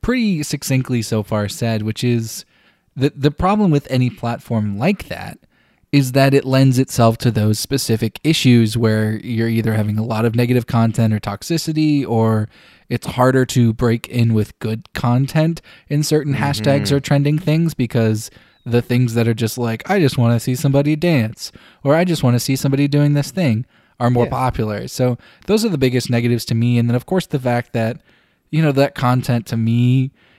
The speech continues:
Speaker 1: some of it's good and some of it's really creative, but I feel like sometimes it's just, like, content overload. There's just so much of it. And so that's where, like, what he's saying comes in. Like, I never watched Vines on Vine.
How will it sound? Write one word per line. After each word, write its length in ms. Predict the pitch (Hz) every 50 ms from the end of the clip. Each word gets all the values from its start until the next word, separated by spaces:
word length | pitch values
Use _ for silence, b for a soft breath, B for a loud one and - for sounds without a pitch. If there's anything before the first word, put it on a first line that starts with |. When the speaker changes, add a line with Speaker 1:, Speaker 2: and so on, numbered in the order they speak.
| b
Speaker 1:
some 200 | - - 156 160
of 120 | 170 175 175
it's 140 | 196 180 -
good 240 | - 160 160 180
and 100 | 175 165 147
some 120 | 143 135
of 60 | 135
it's 140 | 135 127 -
really 180 | 135 127 127 120
creative, 480 | - - 120 107 110 113 135 151 147
but 200 | 135 127 127 -
I 100 | - 123 117
feel 200 | - 131 123 120
like 220 | 120 117 107 -
sometimes 480 | - 123 113 110 - 117 117 113 110 107
it's 140 | 101 - -
just, 140 | - - 123
like, 100 | 110 -
content 460 | - - 117 117 120 - 127 113 110
overload. 480 | - 110 110 110 117 107 104 104 107 113
There's 160 | 113 110 107
just 220 | - 127 - - -
so 260 | - - 127 117 120
much 300 | 117 110 110 113 - -
of 100 | 135 143
it. 180 | 156 156 - B B B B B B
And 100 | 139 123
so 100 | - 151
that's 240 | 147 165 175 170 -
where, 120 | 165 151 139
like, 180 | 139 131 117
what 120 | 127 120 120
he's 200 | - 202 214 -
saying 220 | - 139 127 120
comes 240 | 107 127 117 120 127
in. 140 | 156 143 127
Like, 180 | 120 113 - -
I 100 | - 156
never 300 | 180 180 180 185 - 139
watched 340 | 117 117 123 131 131 - -
Vines 400 | 117 104 110 117 123 127 123 113
on 160 | 120 120 120
Vine. 320 | 117 139 180 165 - -